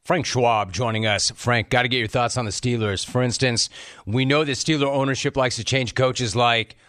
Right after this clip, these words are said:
I don't know, every thirty years or so. But does it look to you like that Mike Tomlin might be losing this team?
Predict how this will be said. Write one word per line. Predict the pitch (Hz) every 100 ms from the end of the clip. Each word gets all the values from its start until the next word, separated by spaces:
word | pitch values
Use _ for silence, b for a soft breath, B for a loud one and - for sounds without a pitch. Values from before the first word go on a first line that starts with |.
| b
I | 135
don't | 113
know, | 123
every | 127 117
thirty | - - 135 120
years | 117 127 107
or |
so. | 107 120 113 107 -
But | 143 110 - B B B
does | 147 135
it | 156
look | 156 202
to | - 208
you | 196
like | 160 -
that | 107
Mike | 107 131 -
Tomlin | - 127 131 135 139 135 127 b b -
might | 104 123 135 -
be | 117
losing | 98 92 107 127 131 165 170
this | 180 -
team? | - 190 196 202 202